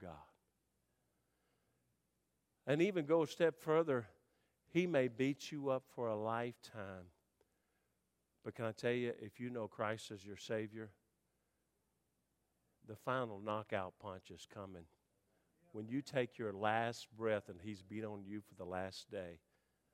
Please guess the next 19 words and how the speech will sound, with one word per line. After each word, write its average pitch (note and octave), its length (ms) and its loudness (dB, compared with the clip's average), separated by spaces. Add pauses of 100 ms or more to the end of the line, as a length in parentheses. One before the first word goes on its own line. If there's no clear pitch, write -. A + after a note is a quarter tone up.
(1300)
he B2 80 -8
didn't G2+ 260 -6
win. G2 240 -6 (1500)
You A2 140 -12
just G#2 260 -8
won. F2 240 -16 (1600)
You A#2 180 -4
won. F#2 200 -10 (1800)
And D3+ 100 8
that's E3 180 6
why D#3+ 220 6
I D3 120 2
just, D#3+ 400 0 (1200)
I C3 80 6
want E3 180 8
to E3 40 4
encourage D3 400 0
you C3+ 80 -2
tonight. G#2 320 -2